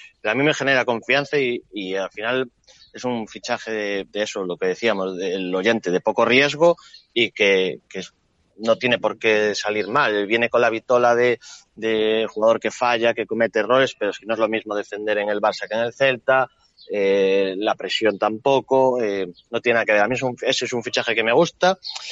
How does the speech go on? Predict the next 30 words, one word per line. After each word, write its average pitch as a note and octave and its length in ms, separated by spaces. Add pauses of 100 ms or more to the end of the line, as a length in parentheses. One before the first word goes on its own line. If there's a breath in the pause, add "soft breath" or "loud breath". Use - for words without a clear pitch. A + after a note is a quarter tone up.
(200 loud breath)
El B2 80
de B2+ 60
Marquesín C3+ 420
es F3+ 120
un F3+ 100
poco D#3+ 180
extraño, E3+ 560
porque G#2 260
no A#2+ 100
era C3 100
ni B2+ 100
la A#2 80
primera B2 320
ni A#2 80
la A2+ 120
segunda A#2 320
opción B2 360
a G#2 60
principio G#2 460
de A2+ 60
verano, C3 300
sí A#2+ 180
que A#2 100
era A2 100
un A2+ 80
jugador A2 280
que, F#2+ 200 (320 soft breath)
que A#2 120
tenían A#2+ 380
visto. D#3 400